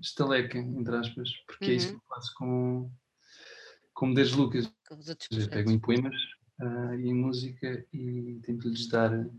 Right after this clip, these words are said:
Speaker 2: Hum.
Speaker 1: não, pego em poemas, pego em palavras e tento-lhes dar uma forma musical.
Speaker 2: Então agora vou-te fazer outra pergunta de outra maneira. Ahm, o facto de estar sozinho,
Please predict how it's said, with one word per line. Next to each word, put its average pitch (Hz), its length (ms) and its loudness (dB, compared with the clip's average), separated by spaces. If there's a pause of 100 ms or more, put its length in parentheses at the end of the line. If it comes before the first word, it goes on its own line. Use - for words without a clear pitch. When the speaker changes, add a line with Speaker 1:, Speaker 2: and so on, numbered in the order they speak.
(880)
Speaker 2:
Hum. 175 200 -4 (200)
Speaker 1:
não, 113 180 4
pego 131 160 8
em 135 140 6
poemas, 156 340 10
pego 131 160 6
em 117 60 4
palavras 135 420 6
e 131 80 0
tento-lhes 123 360 2
dar 127 120 8
uma 131 120 2
forma 123 300 4
musical. 120 600 2 (360)
Speaker 2:
Então 214 180 4
agora 233 180 8
vou-te 240 160 -4
fazer 240 180 2
outra 226 180 -2
pergunta 233 640 0
de 190 120 -4
outra 214 200 -2
maneira. 175 440 2 (440)
Ahm, 190 1160 4 (680)
o 208 80 -2
facto 262 540 0
de 226 360 -2
estar 220 260 2
sozinho, 202 720 0